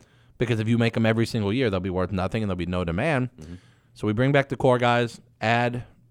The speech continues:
Speaker 1: desperate situations where we better hurry and get 'em to sign or else we're gonna lose 'em.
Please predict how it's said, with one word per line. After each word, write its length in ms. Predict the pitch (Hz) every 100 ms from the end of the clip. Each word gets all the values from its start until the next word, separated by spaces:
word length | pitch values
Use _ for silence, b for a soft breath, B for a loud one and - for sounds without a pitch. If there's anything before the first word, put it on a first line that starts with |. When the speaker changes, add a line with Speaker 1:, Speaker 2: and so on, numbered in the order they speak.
| _ _
Speaker 1:
desperate 360 | 123 113 120 101
situations 540 | 113 117 113 113 107
where 80 | 90
we 40 | 82
better 220 | 98 98
hurry 200 | 101 98
and 80 | 98
get 100 | 95
'em 80 | 92
to 40 |
sign 240 | - 98
or 60 | 98
else 140 | 87
we're 80 | 92
gonna 160 | 87 87
lose 220 | 104 127
'em. 160 | 139